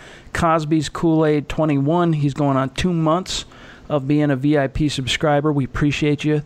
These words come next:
Thanks for joining us. The question is, "I would really love to get a light breakdown of the top three quarterbacks in Haskins, Drew Lock, and Kyler Murray. In your opinions,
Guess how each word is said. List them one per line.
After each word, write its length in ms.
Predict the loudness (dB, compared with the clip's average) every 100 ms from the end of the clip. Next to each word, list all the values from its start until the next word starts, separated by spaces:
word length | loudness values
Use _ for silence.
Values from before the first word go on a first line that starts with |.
| -4
Thanks 240 | -2 -2
for 120 | -2 -2
joining 420 | 0 2 2 0
us. 160 | -2 -6 -20 -20 -20 -20 -6
The 100 | -6
question 480 | 0 2 2 0 0
is, 320 | 2 0 -4 -12 -20 -20 -10 -4
"I 100 | -2
would 200 | -2 2
really 260 | 2 2
love 260 | 2 2 0
to 100 | -4
get 140 | -2
a 60 | 0
light 360 | 0 0 0
breakdown 520 | 0 0 0 0 0 0
of 100 | -2
the 80 |
top 320 | -2 0 -2 0
three 160 | -2
quarterbacks 580 | 0 -2 0 -2 -2 -4
in 80 | -4
Haskins, 640 | -2 -2 -2 -2 -2 -2
Drew 220 | -2 0
Lock, 320 | 0 0 -2 -6
and 160 | -8 -4
Kyler 300 | -2 0 0
Murray. 320 | 0 0 -4 -6 -20 -20 -6
In 140 | -2
your 160 | 0 0
opinions, 640 | 0 0 0 0 -2 -6